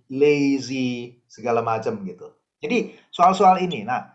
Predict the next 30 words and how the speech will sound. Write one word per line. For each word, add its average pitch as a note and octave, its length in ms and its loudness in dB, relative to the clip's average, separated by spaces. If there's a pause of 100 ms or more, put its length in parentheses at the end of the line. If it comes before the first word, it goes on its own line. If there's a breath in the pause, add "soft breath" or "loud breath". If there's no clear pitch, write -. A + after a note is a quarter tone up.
(140)
dari F#3+ 160 -4
situ, D#3+ 640 -6
ini C#3+ 80 -6
saya D3 240 -2
cerita B2+ 320 -4
panjang A#2 240 -2
lebar, A2+ 320 -2
dari D3 160 2
situ G#3+ 240 -4
kemudian F#3 400 -4
saya F3 240 0
lihat D3+ 240 -2
bahwa C3+ 240 2
economics F#3+ 720 -4 (400)
itu F#3+ 240 -10
juga F3+ 380 0
bisa C3 260 2
pursue A#2+ 960 -4 (800)
apa C#3+ 240 2
yang D#3+ 160 2
saya D3 240 0
suka - 400 -6
di A2 240 -8
dalam, G#2+ 560 -6 (320)
eh, A2 300 -10 (100)
mengenai C3 400 -2
humanity. A2 720 -2 (240)
Itu - 160 -8
yang G3+ 160 6
kemudian G#2+ 800 -4